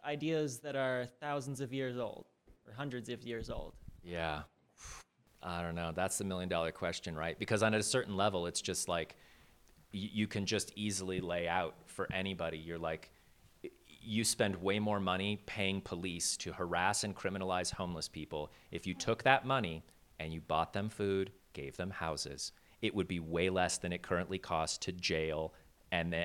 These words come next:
Speaker 2: and, like, incarcerate. I mean, it's even messed up that, like, no one has the right to food or shelter, but if you're a criminal, you do. And this is, like, I mean, this is a really,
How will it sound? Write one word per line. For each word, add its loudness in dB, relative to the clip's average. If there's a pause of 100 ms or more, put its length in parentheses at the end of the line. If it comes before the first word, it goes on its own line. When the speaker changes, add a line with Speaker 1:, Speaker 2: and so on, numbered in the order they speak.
Speaker 2:
and, 4
like, 4
incarcerate. 2
I 2
mean, 6
it's 2
even 4
messed 2
up 2
that, -2
like, 0 (220)
no 6
one 6
has 4
the 2
right 2
to -4
food -2
or 2
shelter, 0 (240)
but 2
if 0
you're 4
a 0
criminal, 0 (440)
you -10
do. -4 (1300)
And 4
this 8
is, 8
like, 10
I 4
mean, 8
this 6
is 6
a 8
really, 6